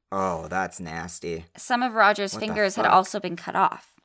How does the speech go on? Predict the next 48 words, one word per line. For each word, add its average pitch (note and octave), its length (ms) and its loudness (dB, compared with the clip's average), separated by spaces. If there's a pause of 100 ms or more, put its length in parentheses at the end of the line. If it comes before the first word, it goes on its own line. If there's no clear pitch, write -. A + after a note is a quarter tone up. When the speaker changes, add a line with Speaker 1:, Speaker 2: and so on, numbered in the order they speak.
(140)
Speaker 1:
What - 260 -10
the F2 140 -4
fuck? C3 540 -6
Speaker 2:
Which G#3 220 -4
may G3+ 140 2
have G3 120 2
happened F#3 320 2
if F3+ 80 -6
he F#3 140 -8
raised E3+ 280 -4
his F#3 120 -12
hands E3 280 -6
in D#3+ 120 -6
self-defense. - 880 -10 (180)
Speaker 1:
Yeah, F#2 680 -2
I E2+ 140 -4
guess G2 280 -4
it - 200 -10
would F2 160 -8
depend F2 320 -10
on E2+ 100 -4
how E2 140 -6
cleanly. F2 640 -10 (220)
Like, F2 160 -4
Speaker 2:
Yeah. - 200 -2
Speaker 1:
if E2+ 160 -6
someone, D#2+ 520 -6 (300)
like, D#2 200 -6
took - 180 -10
him E2 80 -6
after D2+ 240 -8
death D#2+ 240 -6
and D#2 140 -10
did D#2 100 -4
it, D2+ 120 -4
or D2+ 140 -6
if - 120 -12
it A#1+ 60 -10
looked D#2 240 -10
like D2 240 -8
he'd - 200 -16
been G#3 120 -4
Speaker 2:
Yeah. G3 300 2
Speaker 1:
pushing D#2 320 -6
and D#2 120 -12
pulling, D#2 380 -10 (100)
yeah. E2 240 -12
Speaker 2:
Yeah. D#3+ 340 -8